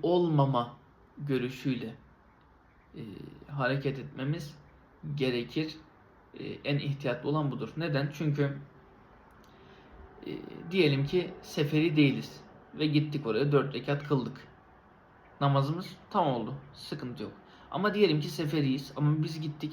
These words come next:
dört kıldık. Öbür seferi olmama <clears throat> görüşüyle hareket ettik ve dört kıldık ama aslında seferiyiz. Ne olur? Mekruh olur ama en azından namazımız yine geçerli olmuş olur.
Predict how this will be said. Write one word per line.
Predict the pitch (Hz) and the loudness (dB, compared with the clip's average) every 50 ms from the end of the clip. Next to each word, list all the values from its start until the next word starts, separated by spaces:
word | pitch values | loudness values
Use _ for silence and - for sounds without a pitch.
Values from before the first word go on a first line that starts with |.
| - - | -2 0
dört | 185 175 160 147 - | 0 0 0 0 -4
kıldık. | - 120 117 113 107 - - - - | -6 -4 -4 -6 -8 -12 -16 -12 -6
Öbür | - 139 135 127 123 - - - - - - | -4 -4 -2 -2 -4 -6 -10 -18 -20 -20 -18
seferi | - - - 139 139 151 143 147 143 | -8 -4 -2 -2 0 2 2 4 6
olmama | 147 151 147 139 127 127 127 123 120 - - 226 226 214 | 6 6 6 4 4 2 0 -2 -4 -4 -4 -4 -2 -2
<clears throat> | 165 139 135 135 135 | -2 -4 -4 -2 2
görüşüyle | 139 135 131 135 - 147 127 143 | 2 2 2 0 -2 -2 -2 -2
hareket | 143 135 120 139 139 156 147 - | -2 -2 -4 -4 -4 -6 -6 -8
ettik | - - - 190 185 - - - - - _ - | -10 -12 -12 -12 -12 -12 -18 -20 -20 -14 _ 2
ve | 139 143 143 | 2 4 6
dört | 151 151 147 151 | 6 6 4 4
kıldık | - 110 104 147 147 165 | 0 -4 -4 -4 -2 0
ama | 156 147 135 135 | 2 4 4 4
aslında | 139 139 - 143 143 151 | 4 2 2 0 2 2
seferiyiz. | 147 175 160 - 175 151 139 120 104 104 - - - - - - - - - - - - - - _ - | 0 -2 -2 -2 0 0 0 0 -2 -4 -8 -14 -20 -20 -20 -20 -20 -20 -20 -20 -20 -20 -20 -20 _ -4
Ne | - 175 | 0 2
olur? | 190 175 156 156 175 160 | 2 4 4 2 2 2
Mekruh | 160 151 151 151 147 175 175 156 | 2 2 2 2 0 0 2 4
olur | 143 143 143 165 180 - - - - - - - - - - - - | 4 4 4 2 -2 -6 -12 -18 -20 -20 -20 -20 -20 -20 -8 0 4
ama | 147 147 143 127 | 6 6 6 6
en | 143 147 | 6 4
azından | 143 139 139 143 139 135 131 135 | 4 4 2 2 0 0 2 0
namazımız | 131 131 135 131 135 143 151 156 151 | 0 0 0 0 0 0 0 0 0
yine | 147 139 131 135 | 0 2 2 0
geçerli | 127 127 123 - - 127 131 139 143 | 0 0 -2 0 0 0 0 2 2
olmuş | 139 143 156 151 156 160 151 - | 2 2 2 0 -2 -4 -6 -4
olur. | - 131 123 113 | -2 -2 -2 -4